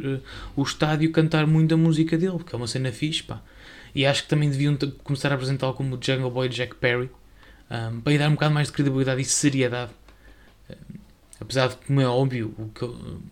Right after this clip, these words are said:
o que vale é o que ele faz no ringue e as coisas que consegue fazer, e o facto de estar over é indiferente o nome que ele tem,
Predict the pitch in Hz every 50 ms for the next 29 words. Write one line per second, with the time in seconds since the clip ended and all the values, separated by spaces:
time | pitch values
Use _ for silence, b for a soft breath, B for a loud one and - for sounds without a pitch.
0 | - - - - 113 107 - 123 120 131 131 131 131 131 131 127 117 113 - 131
1 | 120 - - 127 127 120 127 120 - 127 123 135 143 135 117 120 117 113 117 120
2 | 117 - - 127 117 120 117 - - 127 - - 127 123 113 113 - 131 117 110
3 | 117 123 123 123 120 B B B B B B B B 107 113 110 107 104 107 107
4 | - 139 123 - - - - - - 135 123 123 123 127 127 127 127 127 120 117
5 | B B B B B B - 127 123 117 117 131 127 127 117 - - 131 127 135
6 | 131 123 - 127 120 123 127 131 127 123 123 107 - 131 131 127 - 135 139